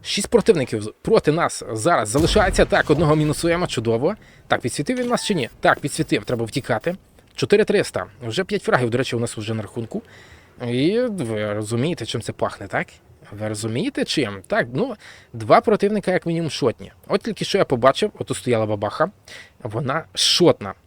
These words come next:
Подивіться, скільки хіпешок показує. Зовсім там крохи. Ну, він на ш-, на постріл залишається. Зараз, е, невідомо, чи Скорпіон Джі по нас приїде, чи не приїде на гірку. Ми перезавантажуємо черговий новий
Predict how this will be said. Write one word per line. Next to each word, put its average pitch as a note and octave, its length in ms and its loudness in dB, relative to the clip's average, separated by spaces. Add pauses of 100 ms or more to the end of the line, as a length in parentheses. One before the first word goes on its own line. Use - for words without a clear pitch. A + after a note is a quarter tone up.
(180)
Подивіться, B2+ 320 -2
скільки - 280 -6
хіпешок - 540 -2
показує. G2 500 -4
Зовсім G3+ 460 -2
там F3+ 140 2
крохи. F3+ 480 -2
Ну, B2 120 -2
він B3 220 -6
на G3 100 0
ш-, D#3+ 120 -6
на D#3+ 480 -2
постріл D#3 440 -2
залишається. F#3+ 680 -2 (420)
Зараз, D#3 400 2
е, A#2+ 100 4
невідомо, B2+ 460 2
чи A2 260 -2
Скорпіон B2 540 0
Джі G#2 220 -6 (160)
по C3 100 0
нас A#2 180 -4
приїде, A2+ 480 -4
чи - 260 0
не A#2+ 220 0
приїде C3 480 -2
на G#2+ 120 -4
гірку. B2+ 520 -2 (440)
Ми C3 280 0 (180)
перезавантажуємо C#3 920 0 (320)
черговий A#2+ 600 0 (120)
новий A#2+ 520 2